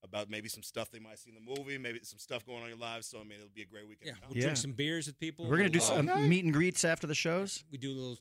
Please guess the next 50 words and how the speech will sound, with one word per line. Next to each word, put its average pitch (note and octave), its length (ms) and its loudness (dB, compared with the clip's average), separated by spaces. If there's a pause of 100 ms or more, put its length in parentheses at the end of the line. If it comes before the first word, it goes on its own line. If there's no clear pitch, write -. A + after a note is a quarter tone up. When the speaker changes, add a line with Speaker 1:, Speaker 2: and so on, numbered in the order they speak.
Speaker 2:
traditional C3+ 340 -6
stand-up D3+ 360 -8
and D#3+ 80 -8
a E3 60 -10
little E3 240 -14
telling E3+ 160 -8
stories E3+ 260 -10
from F3 120 -16
the E3+ 40 -18
making F3 240 -14
of F3+ 60 -18
the F#3 40 -18
movies. D3+ 160 -12
Speaker 3:
Yeah, C#3 240 2
our A#2+ 120 0
love C#3+ 240 0
scene. G2 180 -2
Speaker 1:
Do C#3+ 60 -4
you D3 60 -2
guys D3+ 180 0
just D3 120 -6
have D3+ 120 -4
a C#3+ 40 -6
go-to D3 360 -2
beer, D3+ 300 -2
or - 20 0
do C3 80 -2
you B2 40 -8
drink A2+ 280 -12
any F#2 140 -18
beer? E2 200 -20 (100)
Or F2 60 -20
do F2+ 60 -18
you, F2+ 120 -20
like, F#2+ 160 -20
do G2 60 -20
you, G#2 120 -20 (280)
s-, - 160 -20
some D#3 140 -4
people D#3 240 0
are C#3 60 -2
Speaker 2:
It C3 80 -2
Speaker 1:
like, A#2 160 4
Speaker 2:
depends. F3 220 2
Speaker 1:
"We'll D3+ 120 2
Speaker 2:
If C3+ 120 2
you're G#3+ 120 6
Speaker 1:
drink G3 100 0
anything." D3 280 0
Speaker 2:
chugging, C#3 60 -14